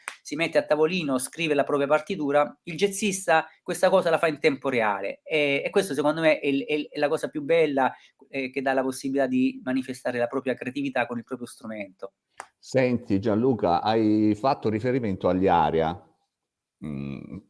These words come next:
Speaker 1: Sì.
Speaker 2: Demetrio Stratos a parte, ora ti riconduco a quello che sei tu. Eh, parlaci del progetto Aria Palea.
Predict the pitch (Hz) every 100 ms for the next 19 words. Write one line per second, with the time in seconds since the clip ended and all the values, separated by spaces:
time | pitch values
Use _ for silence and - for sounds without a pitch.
0 | 92 - 107 131 135 147 151 139 - 160
1 | 165 160 120 - 127 - 87 73 - 101
2 | 139 110 98 104 104 110 113 123 104 92
3 | - 92 - 107 92 98 95 92 80 80
4 | 73 - 80 76 73 - 180 131 - 101
5 | - 92 85 107 - 92 - 98 87 80
6 | 71 62 62